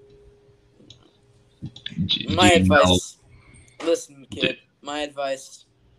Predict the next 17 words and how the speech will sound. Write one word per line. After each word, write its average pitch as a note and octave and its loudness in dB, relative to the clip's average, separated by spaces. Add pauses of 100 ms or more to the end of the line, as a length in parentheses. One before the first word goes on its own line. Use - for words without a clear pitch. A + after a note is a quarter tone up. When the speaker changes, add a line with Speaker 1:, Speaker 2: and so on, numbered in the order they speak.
(160)
Speaker 2:
stay C3 -10
out A#2+ -12
of A2 -18
it. G#2+ -16 (500)
Nothing C3 -18
good A2+ -10
could A2 -18
come A#2 -14
of B2 -12
it. B2 -8
You - -20
could - -20 (440)
probably A#2 -4
gonna A2 -16
die A2 -10
anyway. A2+ -14 (2500)
Speaker 1:
Uh, F2 -2